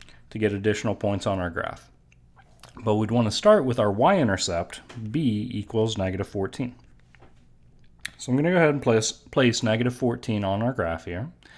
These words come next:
And it may be a little confusing, one, three, five, seven are not actually listed on that graph. All right, so we're gonna go start at that y-intercept, go up one, right one,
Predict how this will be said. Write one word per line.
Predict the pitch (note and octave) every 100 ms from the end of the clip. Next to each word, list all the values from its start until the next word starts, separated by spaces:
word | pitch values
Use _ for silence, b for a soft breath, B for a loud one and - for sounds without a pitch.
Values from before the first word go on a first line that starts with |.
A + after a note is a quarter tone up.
| B B B B B
And | - A#2
it | A#2 -
may | B2+ B2+
be | A#2+
a | A#2
little | A2+ A2+
confusing, | A#2 G#2 A2+ G#2+ G#2+ G#2+ G#2
one, | G#2+ A2 A2
three, | G#2+ G#2+ G#2+ G#2+
five, | G#2 A2+ G#2 G#2 G#2 G#2 - b b b _ _ _ _ _ -
seven | - A#2+ A2 G#2 G2+
are | G2
not | G2 G2+
actually | G2 - - C2
listed | B1+ B1 - G#2+
on | G2
that | F#2+ F#2
graph. | - G#2+ G#2 - B B B B B
All | F#2+
right, | F#2+ - - _ _ - - _ -
so | A3 E3+ A2 - - _ _ _ -
we're | B2+ B2+ A#2+
gonna | A2+
go | G#2 G2 F2+ - - _
start | - C3 C#3+
at | D#3
that | D3 D3 -
y-intercept, | C#3 D3 B2 G#2 - F#2+ A#2+ - - _
go | B2 A2 -
up | C3 D3 -
one, | D3 D3+ E3
right | B2+ G#2+
one, | F#2+ F#2+ A2+ F3